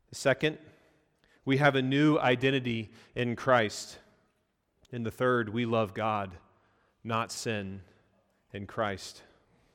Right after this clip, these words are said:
The doctrine I want to emphasize today is that in the new birth in Christ, both the believer and the fellowship of the believers is completely changed.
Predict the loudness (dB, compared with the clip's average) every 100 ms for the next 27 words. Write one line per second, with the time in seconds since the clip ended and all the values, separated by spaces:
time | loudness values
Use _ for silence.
0 | _ _ _ _ _ _ _ _ _ _
1 | _ _ -10 -2 0 0 -2 -4 -4 -4
2 | -8 -8 -8 -4 -4 -6 -10 -6 -4 -6
3 | -6 -8 -8 -6 -6 -8 -8 -6 -6 -6
4 | -6 -6 -6 -6 -6 -6 -10 -14 -14 -10
5 | -8 -8 -8 -14 -20 -20 _ _ _ _
6 | _ _ 0 4 4 0 -4 -2 -2 -2
7 | -2 -2 -4 -6 -12 _ _ _ _ -10
8 | -6 -6 -2 0 0 -2 -4 -6 -6 -8
9 | -8 -6 -6 -6 -8 -10 -12 -12 -14 -8
10 | -6 -6 -10 -10 -10 -10 -12 -16 -20